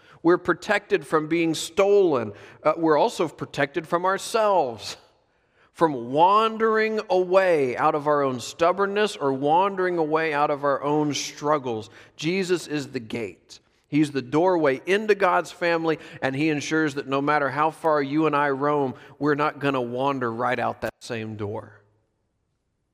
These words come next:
Verse eleven, "I am the good shepherd. The good shepherd lays down his life for the sheep. The hired hand is not the shepherd and does not own the sheep. So when he sees the wolf coming, he abandons the sheep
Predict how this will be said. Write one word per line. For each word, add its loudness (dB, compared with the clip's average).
Verse -2
eleven, -2
"I 0
am -4
the -4
good -2
shepherd. -6
The 0
good 2
shepherd -2
lays 2
down 0
his -4
life 0
for -8
the -4
sheep. -8
The 4
hired 2
hand 0
is -4
not 4
the -10
shepherd -2
and -4
does 2
not 2
own 2
the 0
sheep. -6
So 0
when 2
he 4
sees -2
the 0
wolf 2
coming, 0
he 0
abandons 0
the -2
sheep -4